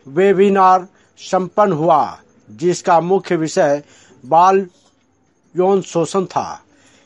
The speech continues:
इस कार्यक्रम के मुख्य अतिथि गैर सरकारी संगठन अर्पण मुंबई के सूरज सापले थे। सापले ने कहा कि बच्चों के चार अधिकार हैं,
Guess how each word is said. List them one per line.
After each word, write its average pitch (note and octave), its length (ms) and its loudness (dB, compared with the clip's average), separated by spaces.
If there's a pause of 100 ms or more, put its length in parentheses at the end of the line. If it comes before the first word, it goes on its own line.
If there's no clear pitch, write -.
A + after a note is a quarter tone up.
(100)
इस F#3 240 0
कार्यक्रम F3+ 560 -2
के F#3+ 160 -2
मुख्य F#3+ 300 -4
अतिथि E3 580 -2 (340)
गैर F3+ 240 0
सरकारी F3 520 0
संगठन F3 560 -4 (120)
अर्पण F#3+ 480 -2 (340)
मुंबई E3 360 0
के D3+ 340 -4 (800)
सूरज G3+ 420 0 (100)
सापले F#3 560 0
थे। C3+ 220 -10 (960)
सापले F3 500 0
ने F#3+ 120 0
कहा F3 280 0
कि F#3+ 200 -8
बच्चों E3 440 -4
के D#3 460 -6 (160)
चार F#3 260 2
अधिकार E3+ 480 0
हैं, C#3 360 -10